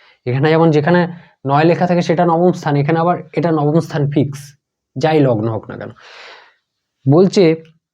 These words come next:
"পরমোচ্চাংশ গে সূর্যে",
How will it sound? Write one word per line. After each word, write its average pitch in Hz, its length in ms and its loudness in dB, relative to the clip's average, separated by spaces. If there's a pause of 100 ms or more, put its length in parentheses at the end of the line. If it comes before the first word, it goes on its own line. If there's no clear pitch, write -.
(840)
"পরমোচ্চাংশ 214 960 2 (120)
গে 190 180 6
সূর্যে", 143 580 -2